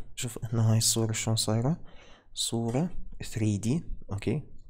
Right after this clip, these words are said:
صورة ثلاثية الأبعاد. قاعد أشوف هذا الرحم، أوكي، هذا البلاسنتا، آه، الحبل السري، هذا الطفل، أوكي، هاي كل الوضعية قاعد أشوفها، وشوف شلون قاعد ويا الأمة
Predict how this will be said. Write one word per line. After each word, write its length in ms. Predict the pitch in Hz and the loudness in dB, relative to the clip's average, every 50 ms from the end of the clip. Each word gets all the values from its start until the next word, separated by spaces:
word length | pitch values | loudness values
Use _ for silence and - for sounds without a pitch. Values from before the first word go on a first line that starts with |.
| - - | -14 -8
صورة 340 | - - - 110 101 104 | -4 0 0 2 2 0
ثلاثية 520 | 98 - 98 92 98 98 - 113 113 113 107 - | 0 0 0 0 0 0 0 0 0 0 -2 -2
الأبعاد. 580 | 113 - - 87 87 90 95 104 120 151 - - - - - - - - - - - - | -2 -2 -2 0 0 0 0 2 2 0 0 -4 -8 -12 -16 -16 -14 -16 -16 -16 -6 -2
قاعد 220 | - - - 101 - | 2 2 2 2 2
أشوف 440 | - - - - 107 104 - - 104 | 0 0 0 -2 -4 -4 -2 -2 0
هذا 160 | 101 95 92 | 2 2 0
الرحم، 480 | 95 87 90 95 - - - 110 151 175 - - - - - - - - - _ _ - - | 0 -2 -2 -4 -2 0 0 0 0 -2 -4 -10 -16 -16 -20 -20 -20 -20 -20 _ _ -8 -6
أوكي، 240 | 113 - - 110 117 | -2 2 4 4 4
هذا 340 | 117 107 107 104 101 107 104 | 4 4 4 4 4 4 2
البلاسنتا، 760 | 101 98 - - 101 95 - 107 104 101 - - 123 156 156 - - - - - - - | 2 0 0 0 0 2 2 2 0 0 0 0 0 0 0 -2 -6 -8 -8 -8 -4 -2
آه، 100 | 101 98 | 0 0
الحبل 600 | 73 85 95 87 90 - - - - - 113 - | 0 0 -2 -2 -2 -4 -6 -6 -6 -6 -6 -4
السري، 480 | - - - - 113 - - 113 139 160 - - - - - - - - - - - - | -4 -2 -2 -2 -2 -4 -2 -2 -2 -2 -4 -8 -14 -18 -20 -20 -20 -20 -20 -20 -12 -2
هذا 400 | - - 101 92 101 101 76 - | 0 2 2 4 4 2 2 0
الطفل، 640 | - 98 - - - - 107 - - 107 117 165 - - - - - - - - | -2 -4 -4 -4 -4 -6 -6 -2 0 2 2 2 0 -2 -6 -6 -4 -4 -2 -2
أوكي، 280 | 104 - - 107 127 | -2 0 0 0 0
هاي 200 | 120 101 107 101 | 2 0 -2 -2
كل 200 | - - - - | -2 -2 -2 0
الوضعية 460 | 110 110 113 95 92 90 90 104 120 | 0 0 0 -2 -2 -2 0 -2 -2
قاعد 240 | 127 - - 98 87 | -2 -4 -4 -4 -4
أشوفها، 420 | - - - - - - - 107 117 | -4 -4 -6 -6 -8 -4 -4 -4 -4
وشوف 260 | - - - 127 113 | -4 -6 -10 -12 -12
شلون 300 | - - 107 101 104 107 | -10 -6 -4 -4 -2 0
قاعد 340 | 107 101 101 120 117 - - | 0 0 0 0 -2 -2 -2
ويا 180 | 117 110 104 104 | -2 -2 -2 -2
الأمة 460 | 107 110 - 110 107 107 117 139 | -2 -2 0 0 0 0 0 -2